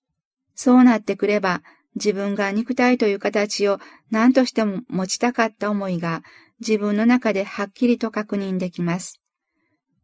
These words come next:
どんなに今という時が嬉しくてありがたい時なのか、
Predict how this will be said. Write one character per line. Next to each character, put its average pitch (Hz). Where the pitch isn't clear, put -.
ど 240
ん 247
な 247
に 240
今 226
と 233
い 214
う 214
時 208
が 175
嬉 233
し -
く -
て 175
あ 226
り 233
が 240
た 226
い 202
時 202
な 180
の 170
か、 147